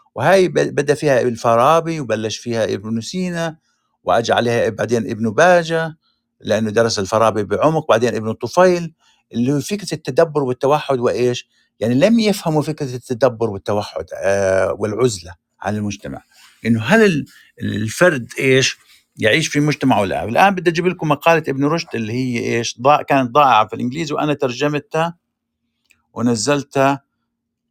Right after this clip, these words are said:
ما هسه بجيب لكم إياها عشان أحط لكم إياها عندكم إذا حابين تقروها. آه، مقالة ابن رشد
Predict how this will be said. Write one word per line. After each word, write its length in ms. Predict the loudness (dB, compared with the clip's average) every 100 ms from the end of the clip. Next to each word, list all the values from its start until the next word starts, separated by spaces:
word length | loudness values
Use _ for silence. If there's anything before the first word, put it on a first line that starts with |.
| _ _ -8
ما 160 | -4
هسه 160 | -4 -4
بجيب 180 | -6 -8
لكم 200 | -8 -4
إياها 180 | -2 0
عشان 300 | -2 -4 -4
أحط 300 | -6 -8 -10
لكم 200 | -6 -2
إياها 100 | -2
عندكم 320 | -4 -4 -6
إذا 100 | -6
حابين 360 | -8 -8 -8
تقروها. 560 | -8 -8 -2 0 0 -2 _ _ _ _ _ _ _ -8
آه، 320 | -4 -2 -2
مقالة 680 | -2 -4 0 2 2 0 -6
ابن 160 | -6
رشد 400 | -4 -2 -4 -10